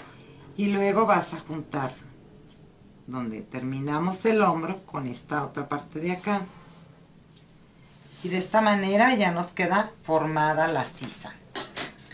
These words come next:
Y ahora vamos a dar la mitad, aquí vamos a poner nuestra cinta en el paso número tres, a dar la mitad de cintura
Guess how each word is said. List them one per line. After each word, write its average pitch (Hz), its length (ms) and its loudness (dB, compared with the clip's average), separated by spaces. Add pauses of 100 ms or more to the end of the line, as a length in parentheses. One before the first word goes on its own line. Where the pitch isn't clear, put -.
(560)
Y 175 60 -4
ahora 208 580 8 (2750)
vamos 180 420 2
a 170 120 6
dar 151 300 4 (400)
la 170 400 2
mitad, 202 840 4
aquí 151 400 -6
vamos 185 360 0
a - 100 -8
poner 156 300 0
nuestra 180 380 0
cinta 160 560 -2
en 123 100 -2
el 123 160 -4
paso 208 420 4
número 180 440 2
tres, - 480 -6 (920)
a 175 140 2
dar 170 280 4 (160)
la 170 320 2
mitad 165 460 4
de 262 120 4
cintura 214 760 0